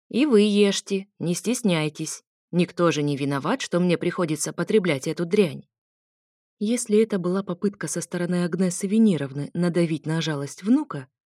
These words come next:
то у неё не получилось. Андрей ел с аппетитом и совершенно не обращая внимания на негодующий взгляд. Да и Баскервиль заинтересовался содержимым моей тарелки. Покинул клетку, слетел на кровать и важно притопал на мои колени.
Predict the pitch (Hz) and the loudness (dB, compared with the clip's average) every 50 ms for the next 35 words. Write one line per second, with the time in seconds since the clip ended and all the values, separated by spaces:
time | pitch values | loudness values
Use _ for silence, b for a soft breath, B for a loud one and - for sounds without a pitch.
0 | _ _ _ - 240 240 233 233 240 233 247 254 240 226 233 226 220 220 220 214 | _ _ _ -2 0 2 4 4 4 4 4 4 2 2 2 2 0 0 0 -2
1 | - - 156 131 131 135 - - - _ _ _ _ _ _ _ _ _ _ _ | -6 -6 -6 -8 -8 -10 -14 -18 -20 _ _ _ _ _ _ _ _ _ _ _
2 | _ _ - 160 156 139 139 160 185 208 185 139 156 165 165 - - 175 - 196 | _ _ -4 -2 -2 0 2 2 2 2 2 2 0 -2 -2 -2 -6 -6 -4 -6
3 | 202 - - 247 208 - 143 135 131 _ _ _ _ _ - 240 233 - 269 254 | -6 -4 -4 -4 -4 -4 -8 -12 -12 _ _ _ _ _ -8 -8 -6 -4 -2 -2
4 | 240 269 - - - 311 262 185 160 160 156 156 143 156 165 156 - 196 185 170 | -2 -2 -2 -2 -2 0 0 0 0 0 -2 -2 -2 -2 -4 -4 -2 -2 -2 -2
5 | 151 147 160 156 165 185 196 190 175 170 165 160 165 160 160 160 135 151 147 - | -2 -2 -4 -2 -2 -2 0 -2 -2 -2 -4 -4 -4 -4 -2 -2 -2 -2 -2 0
6 | 180 190 180 175 - - 170 156 156 147 - 160 151 143 131 - _ _ _ _ | -2 -2 -2 -4 -6 -8 -8 -8 -8 -8 -6 -6 -6 -6 -8 -12 _ _ _ _
7 | _ _ _ _ _ _ _ _ _ _ _ - - 139 151 226 262 240 196 185 | _ _ _ _ _ _ _ _ _ _ _ -8 -4 0 0 0 0 0 -2 -2
8 | 180 - - 202 196 180 196 196 190 170 196 190 190 196 196 196 196 185 - 196 | -4 -4 -4 -2 0 0 0 0 0 2 2 2 2 2 2 0 0 -2 -2 -2
9 | 180 180 180 185 180 - 185 170 - 185 180 180 170 175 180 226 233 226 220 202 | -2 0 -2 -2 -2 -4 -6 -6 -4 -2 -2 -2 0 0 0 2 4 4 4 4
10 | 175 175 170 165 180 180 185 208 214 214 185 147 127 - - - 147 _ _ _ | 2 0 -2 -2 -4 -4 -2 -2 -2 -2 -2 -4 -6 -10 -16 -20 -20 _ _ _
11 | _ _ _ _ _ _ _ _ _ - 233 226 - 311 302 233 165 - - 160 | _ _ _ _ _ _ _ _ _ -6 -6 -2 0 2 4 4 2 2 -2 -4
12 | 165 170 - - - 165 - _ _ _ _ - - 214 202 196 196 240 254 208 | -4 -4 -6 -8 -12 -12 -12 _ _ _ _ -6 0 2 2 2 4 2 2 2
13 | 160 - - 151 139 135 180 208 202 - - - 156 127 143 185 208 196 202 190 | 0 -2 -2 -4 -4 -4 -4 -6 -6 -8 -10 -8 -8 -4 -4 -2 0 0 0 0
14 | 185 - 151 143 - 156 165 - 156 156 156 147 139 139 139 143 - - 160 151 | 0 -4 -6 -6 -4 -6 -6 -4 -4 -4 -4 -4 -4 -6 -6 -8 -8 -8 -8 -6
15 | 147 156 143 135 127 131 131 | -6 -6 -8 -8 -10 -14 -18